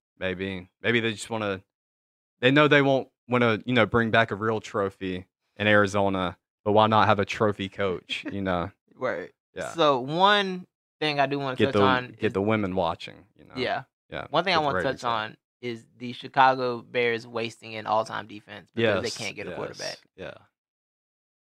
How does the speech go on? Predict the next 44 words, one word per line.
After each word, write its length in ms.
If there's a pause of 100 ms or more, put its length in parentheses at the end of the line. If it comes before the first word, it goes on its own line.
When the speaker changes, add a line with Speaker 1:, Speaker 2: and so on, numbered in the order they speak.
(100)
Speaker 2:
Oh, 40
Speaker 1:
That's, 460 (100)
that's 0
been 80
Speaker 2:
y'all, 100
Speaker 1:
the 80
Speaker 2:
it's, 80
Speaker 1:
theme 400
for 200
a 40
while. 420
Speaker 2:
it's 240
so 180
bad. 260
They 100
thought 240
Nick 200
Foles 200
was 100 (160)
the 80
solution, 300
bro. 240
Speaker 1:
Yeah. 200 (580)
Speaker 2:
And 80
I 60
love 180
Nick 160
Foles, 300 (100)
but 80
they 80
Speaker 1:
Mm-hmm. 80
Speaker 2:
thought 140
Nick 180
Foles 140
was 120
the 100
solution. 360 (420)
Speaker 1:
Yeah. 120 (120)
Speaker 2:
And 300
here 140
they 180
are, 240 (500)
struggling 460
again. 300